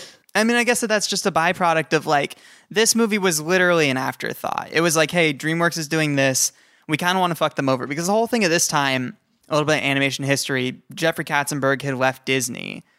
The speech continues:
had been, like, ousted from Disney, went off and started DreamWorks with Steven Spielberg and some other people. And so his entire mission at this time was, like, "We're gonna figure out everything that Disney's doing and try and one-up them and do it better."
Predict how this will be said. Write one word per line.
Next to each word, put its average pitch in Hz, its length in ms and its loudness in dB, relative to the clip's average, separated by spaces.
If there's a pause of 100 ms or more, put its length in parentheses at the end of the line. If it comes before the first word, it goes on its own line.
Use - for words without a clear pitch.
(140)
had 143 140 -2
been, 135 160 2
like, 123 240 -2
ousted 135 400 0
from 131 160 -8
Disney, 131 400 -2
went 127 200 0
off 123 160 -2
and 131 80 -10
started 131 300 -6
DreamWorks 131 520 -2
with 131 400 0
Steven 156 260 0
Spielberg 143 320 0
and 127 80 -6
some 135 120 -2
other 143 180 2
people. - 460 -8 (320)
And 151 160 -2
so 160 120 4
his 170 200 0
entire 165 360 0
mission 151 280 0
at 143 120 -4
this 139 160 0
time 131 260 0
was, 131 140 -2
like, 131 160 0
"We're 160 120 0
gonna 170 140 -2
figure 156 200 -2
out 147 140 2
everything 139 380 0
that 135 80 -4
Disney's 127 380 -4
doing 127 320 0
and 120 100 -6
try 131 220 0
and 127 140 -4
one-up 127 320 -2
them 127 180 -2
and 123 80 -6
do 120 100 -6
it 135 140 -6
better." 131 420 -2